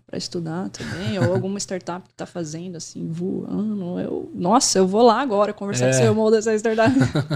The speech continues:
Speaker 2: <laughs> Como que é?
Speaker 1: Porque
Speaker 2: Como é que é
Speaker 1: mu-,
Speaker 2: esse
Speaker 1: é mu-,
Speaker 2: mercado?
Speaker 1: é muito difícil, realmente, né? É um mercado nichado, onde a comunicação é feita totalmente diferente.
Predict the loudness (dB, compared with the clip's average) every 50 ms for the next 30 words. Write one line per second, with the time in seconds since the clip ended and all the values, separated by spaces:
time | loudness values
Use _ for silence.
0 | -6 -6 -12 _ -8 -4 -4 -4 -4 -4 -6 2 4 6 8 8 8 8 8 8
1 | 8 10 8 8 8 8 6 6 6 8 8 8 6 6 6 6 6 6 6 4
2 | 4 6 6 6 6 6 8 8 8 8 8 4 2 0 0 -2 -2 -2 0 0
3 | 0 0 0 0 -2 -2 -4 -6 -8 -8 -10 -12 -12 _ _ _ -2 2 4 6
4 | 6 6 6 4 2 0 0 -2 -4 -6 -12 _ _ _ _ _ _ _ 0 4
5 | 6 6 6 6 4 0 2 2 2 0 0 -2 -2 -2 -2 -2 -2 -4 -6 -6
6 | -8 -10 _ _ _ _ _ _ _ _ 2 4 6 8 6 6 6 6 6 6
7 | 6 6 6 4 4 4 4 2 2 0 0 0 -2 0 0 -2 -4 -2 -2 0
8 | 2 2 2 0 -2 -4 -2 0 0 0 2 2 0 -2 -2 -4 -4 -4 -4 -4
9 | -6